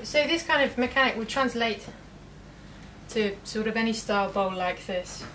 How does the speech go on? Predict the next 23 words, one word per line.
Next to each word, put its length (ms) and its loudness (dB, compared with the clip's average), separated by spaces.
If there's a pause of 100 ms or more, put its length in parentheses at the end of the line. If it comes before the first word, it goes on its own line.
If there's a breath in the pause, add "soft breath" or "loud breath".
You 80 -4
know, 80 -2
if 240 -2
you've 140 -2
got 160 -2
low 340 0 (500)
dishes, 380 -2 (880)
if 120 -4
you've 120 -2
got 160 -4
low 140 0
dishes, 560 -6 (320)
um, 300 -6 (280)
you 80 -4
know, 120 -2
you 140 -8
can 220 -6
use 120 -10
this. 180 -6
So 160 0
I've 140 0
got, 240 4 (500 loud breath)
uh, 360 2